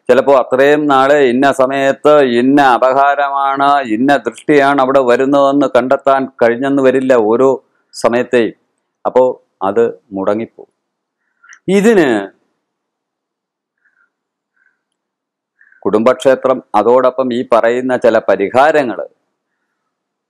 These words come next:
ചെയ്ത് പ്രാർത്ഥിക്കുന്നത്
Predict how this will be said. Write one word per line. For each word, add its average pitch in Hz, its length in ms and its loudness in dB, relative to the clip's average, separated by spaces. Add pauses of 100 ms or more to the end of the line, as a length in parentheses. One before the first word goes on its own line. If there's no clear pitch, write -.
(880)
ചെയ്ത് 113 520 0 (1080)
പ്രാർത്ഥിക്കുന്നത് 113 920 -2